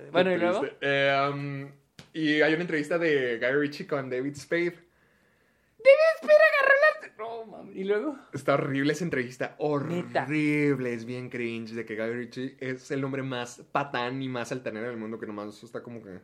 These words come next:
Speaker 2: Es que he
Speaker 1: mm.
Speaker 2: oído que es muy estricto con las cosas. Por ejemplo, con Snatch, de me... cuando la acabamos de ver, me metí a la trivia en I M D B
Speaker 1: Ajá.
Speaker 2: y decía que él tenía muchas reglas, por ejemplo, que no te den celulares, de que no hubieran chi-, que no, nadie hiciera chistes, que no hubiera bromitas, nada así. O sea, que todo era serio.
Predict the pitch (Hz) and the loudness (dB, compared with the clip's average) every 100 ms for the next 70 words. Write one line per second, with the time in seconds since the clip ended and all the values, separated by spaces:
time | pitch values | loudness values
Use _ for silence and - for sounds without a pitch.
0 | _ 185 190 220 214 214 170 147 147 147 | _ -6 -4 -2 0 -2 -6 -8 -8 -8
1 | 143 147 135 - 139 139 120 - 131 127 | -10 -14 -16 -14 -14 -12 -14 -14 -12 -12
2 | - 143 135 131 147 170 131 123 131 196 | -8 -8 -8 -10 -12 -10 -10 -8 -8 -8
3 | 214 - - _ _ _ _ _ _ _ | -10 -16 -18 _ _ _ _ _ _ _
4 | _ _ - 160 147 143 147 147 151 147 | _ _ -16 -10 -8 -6 -6 -6 -6 -4
5 | 143 147 170 185 185 160 147 139 135 139 | -6 -6 -4 -4 -2 -4 -6 -6 -6 -6
6 | 143 143 143 139 139 131 147 147 - 123 | -6 -6 -6 -6 -8 -10 -10 -10 -8 -8
7 | 117 151 147 147 156 156 151 151 151 143 | -6 -6 -6 -6 -6 -6 -8 -8 -10 -10
8 | 139 135 139 139 135 131 127 139 139 127 | -10 -6 -6 -6 -8 -12 -12 -12 -12 -12
9 | 131 131 139 123 127 143 160 180 156 143 | -12 -12 -10 -8 -4 -4 -4 -6 -10 -8
10 | 139 139 135 143 139 139 - 151 151 139 | -8 -6 -4 -6 -6 -12 -12 -10 -8 -10
11 | 135 139 139 143 143 139 - 156 151 165 | -8 -8 -8 -8 -10 -10 -10 -10 -10 -8
12 | 160 160 151 135 131 123 127 135 135 127 | -6 -6 -10 -12 -10 -10 -8 -8 -8 -6
13 | 143 147 156 147 147 143 131 127 127 117 | -8 -6 -4 -4 -4 -6 -12 -14 -16 -20
14 | - 131 - - 127 127 139 135 123 107 | -12 -12 -10 -8 -6 -6 -6 -10 -12 -14